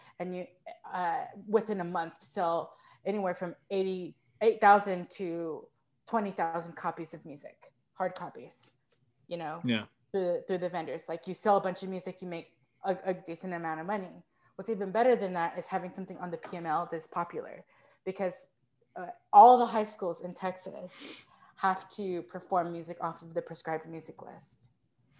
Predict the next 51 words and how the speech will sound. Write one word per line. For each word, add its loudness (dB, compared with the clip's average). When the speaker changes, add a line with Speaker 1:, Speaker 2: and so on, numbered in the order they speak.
Speaker 1:
And 2
let -2
me -2
tell 2
you, -2
up 2
until -2
twenty -4
twenty, -6
there 2
was, 0
um, -2
a -6
minstrel -2
song -8
on 0
the -4
P -8
M -10
L. -16
And, 8
Speaker 2:
Uh, 8
Speaker 1:
and 8
you 8
can 8
Speaker 2:
not 12
Speaker 1:
look 6
Speaker 2:
just 12
Speaker 1:
up, 12
Speaker 2:
in 6
Texas, 6
right? 4
I 2
mean, 6
Speaker 1:
when 6
Speaker 2:
that's 8
Speaker 1:
you 2
look 2
up -10
Pinta -4
Cash, 6
when -2
you -4
look 0
up -2
Jocelyn 0
Hagan, -6
when -6
you -6
look -4
up -8